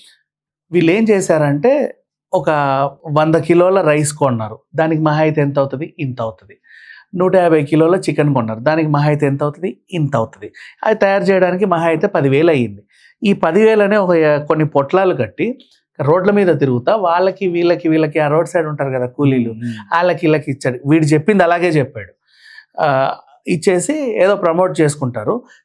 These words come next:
Speaker 1: తర్వాత ఆ వీడియోకి ఎన్ని వ్యూస్ వచ్చాయి చెప్పనా? ఫైవ్ మిలియన్ వ్యూస్ పోయింది. ఆ, ఈ లెక్క ప్రకారాన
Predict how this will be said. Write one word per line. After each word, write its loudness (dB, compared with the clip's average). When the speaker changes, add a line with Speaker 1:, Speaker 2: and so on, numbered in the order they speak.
Speaker 1:
తర్వాత 0
ఆ 2
వీడియోకి 2
ఎన్ని 0
వ్యూస్ 2
వచ్చాయి -2
చెప్పనా? -4
ఫైవ్ 2
మిలియన్ 2
వ్యూస్ 2
పోయింది. -2
ఆ, 0
ఈ 0
లెక్క 0
ప్రకారాన 0